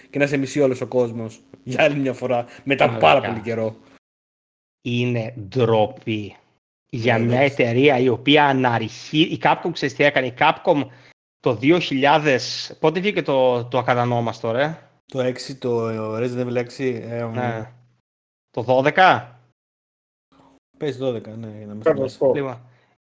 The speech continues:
Speaker 2: η, η Capcom ήτανε μέσα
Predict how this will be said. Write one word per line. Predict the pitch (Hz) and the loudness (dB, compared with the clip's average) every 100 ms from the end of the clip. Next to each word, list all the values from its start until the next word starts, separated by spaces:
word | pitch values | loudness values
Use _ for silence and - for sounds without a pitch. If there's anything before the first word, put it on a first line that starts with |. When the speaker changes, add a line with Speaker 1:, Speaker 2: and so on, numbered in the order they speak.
| - | -6
Speaker 2:
η, | 165 | -4
η | 160 - 156 | -4 -6 0
Capcom | 180 185 233 220 | 2 4 4 4
ήτανε | 233 247 214 147 - _ _ _ _ _ _ - | 6 6 6 2 -2 _ _ _ _ _ _ -4
μέσα | 151 160 180 190 185 - 156 156 185 | 0 4 6 6 4 2 4 4 2